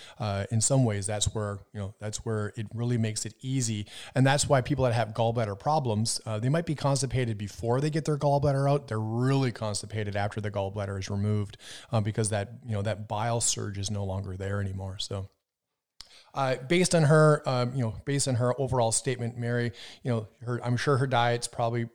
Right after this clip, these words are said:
know, fairly good supplementation, uh, you know, so she was able to kinda whittle it down to this one, one variable, but, you know, she kinda refers to it as being a deal breaker. I think there's a, uh, that, you know, if her,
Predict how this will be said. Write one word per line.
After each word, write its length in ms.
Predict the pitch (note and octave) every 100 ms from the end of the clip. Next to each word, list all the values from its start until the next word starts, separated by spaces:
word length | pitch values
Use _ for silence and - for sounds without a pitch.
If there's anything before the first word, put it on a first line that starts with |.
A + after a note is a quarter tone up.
| A#2+
know, 120 | A2+
fairly 380 | - B2+ A#2+ A2+
good 320 | A#2 A#2 A#2
supplementation, 960 | A#2+ A2+ A#2 A2+ A#2+ A#2+ A2 A#2+ A2+ - - - -
uh, 240 | A#2 A2+ A2
you 120 | A#2
know, 100 | A2
so 320 | G#2+ - A2
she 160 | G#2 -
was 240 | C#3 C#3+
able 220 | C#3 C3 B2
to 80 |
kinda 260 | A#2 C3+ B2
whittle 260 | A2+ B2+ B2
it 120 | A#2+
down 220 | B2 B2
to 60 | A2+
this 160 | A2
one, 320 | A2+ A2+ A2 -
one 280 | B2 B2+ B2
variable, 420 | A2+ D3+ D3 A#2+
but, 280 | A2 A2 A2 - _ _
you 80 | A#2
know, 80 | G#2
she 160 | - A#2+
kinda 340 | - B2 A#2 - _ _
refers 400 | B2+ - D3+ D#3
to 120 | D3
it 40 | B2+
as 100 | A2+
being 220 | B2 B2
a 40 |
deal 280 | A2 B2+ D3
breaker. 440 | A#2 A2 A2 A2+ G#2 _ -
I 140 | A2
think 160 | B2 A2
there's 240 | A2+ G#2+
a, 200 | A2 G#2 - - - - -
uh, 300 | B2+ A2 G#2 G#2
that, 180 | C3 B2+ -
you 100 | B2
know, 100 | A2
if 100 | C#3
her, 240 | D3+ C3+